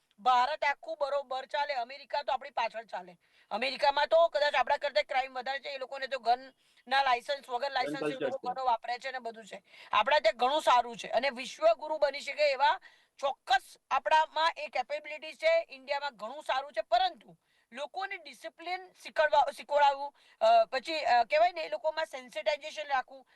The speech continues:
Speaker 1: આપણા ત્યાં કદાચ એક કૂતરાનું મૂલ્ય એક વ્યક્તિના મૂ-, મૂલ્ય કરતા બી ઓછું છે એવું કહી શકાય.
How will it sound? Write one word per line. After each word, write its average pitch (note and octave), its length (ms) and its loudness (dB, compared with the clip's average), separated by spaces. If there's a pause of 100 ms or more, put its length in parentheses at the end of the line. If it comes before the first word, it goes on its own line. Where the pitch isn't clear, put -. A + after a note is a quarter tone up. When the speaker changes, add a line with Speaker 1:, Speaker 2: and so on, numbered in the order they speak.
(180)
Speaker 1:
આપણા D#4 300 2
ત્યાં E4+ 260 2
કદાચ E4 300 2
એક D#4 220 -4
કૂતરાનું D#4+ 600 0
મૂલ્ય D4 440 -4 (540)
એક D4 180 -4
વ્યક્તિના E4 720 0 (180)
મૂ-, C4 140 -12
મૂલ્ય C4+ 340 -2 (300)
કરતા D4 320 2
બી D4+ 180 -10
ઓછું C4+ 340 -8
છે C#4+ 100 -6
એવું A#3+ 160 -2
કહી A3+ 160 -2
શકાય. E3+ 360 -10